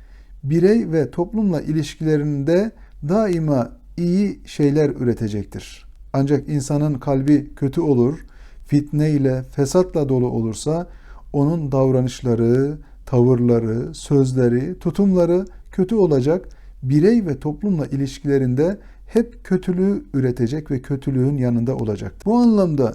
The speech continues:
Müslüman kalbini her türlü kötülükten, masivadan temizlemeli,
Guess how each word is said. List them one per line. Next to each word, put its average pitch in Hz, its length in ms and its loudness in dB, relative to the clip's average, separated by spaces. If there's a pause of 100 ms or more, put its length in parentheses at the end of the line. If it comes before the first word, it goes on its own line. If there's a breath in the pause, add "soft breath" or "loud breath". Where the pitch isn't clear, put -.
(100)
Müslüman 175 920 0 (340 soft breath)
kalbini 151 760 2 (280 loud breath)
her 226 320 -2 (320)
türlü 160 600 0 (140)
kötülükten, 143 840 -2 (360 soft breath)
masivadan 135 1040 0 (100)
temizlemeli, 120 800 2